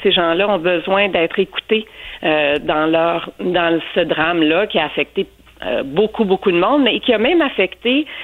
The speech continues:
des parents qui ont vécu la même chose. Moi, j'ai eu beaucoup d'appels parce que des parents qui ont vécu le drame revivaient exactement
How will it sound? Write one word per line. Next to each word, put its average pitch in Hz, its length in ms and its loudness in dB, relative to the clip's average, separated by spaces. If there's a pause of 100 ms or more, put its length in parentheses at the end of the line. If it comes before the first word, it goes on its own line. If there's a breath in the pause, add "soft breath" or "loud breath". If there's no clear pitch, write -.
(560 loud breath)
des 175 180 0
parents 202 480 0
qui 226 140 0
ont 190 100 2
vécu 185 380 0
la 180 160 2
même 139 200 0
chose. 143 400 0
Moi, 214 180 2
j'ai 233 100 2
eu 220 100 2
beaucoup 220 260 -2
d'appels 226 600 2 (380 loud breath)
parce - 300 -4
que 214 320 2
des 180 220 -4
parents 190 480 0
qui 214 140 -2
ont 170 80 2
vécu 190 320 0
le 180 80 -4
drame 180 460 0 (460 loud breath)
revivaient 214 800 0 (300)
exactement 185 800 0